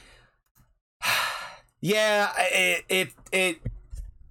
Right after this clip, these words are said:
I, I, I don't think I even wanna add this to my list. It sounds kind of ridiculous.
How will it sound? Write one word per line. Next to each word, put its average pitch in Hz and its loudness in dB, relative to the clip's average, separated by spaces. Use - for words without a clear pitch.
I, 185 -2
I, - -4
I 202 4
don't 247 -2
think 208 -2
I 202 2
even 185 -2
wanna 180 0
add 156 2
this 170 -2
to 170 -2
my 160 0
list. 156 0
It 123 -4
sounds 175 0
kind 202 0
of 180 0
ridiculous. 165 0